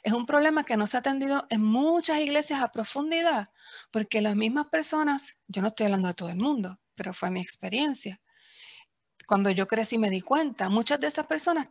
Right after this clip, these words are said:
tenían problemas de esa índole y no podían trabajarlo, ¿ok? Am, y otra razón muy obvia es que la gente sabe que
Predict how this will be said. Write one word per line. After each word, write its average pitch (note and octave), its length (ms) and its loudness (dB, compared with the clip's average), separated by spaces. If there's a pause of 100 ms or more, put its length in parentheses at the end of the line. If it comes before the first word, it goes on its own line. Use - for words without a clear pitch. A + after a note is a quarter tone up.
(300)
tenían A3 440 0
problemas C#4+ 480 0
de C4 120 -2
esa C#4 200 0
índole C#4+ 380 0
y G#3+ 100 0
no A3 160 2
podían A#3 420 0
trabajarlo, F#3 680 -4 (640)
¿ok? G3 120 -8 (2000)
Am, A3 520 0 (640)
y C#4+ 140 6
otra C#4 200 4
razón E4 500 2 (120)
muy C#4 360 -2
obvia A#3 580 0 (460)
es B3 340 2 (420)
que A#3 120 -2
la A3+ 100 4
gente G#3+ 300 -2
sabe C#4 440 2
que - 320 -6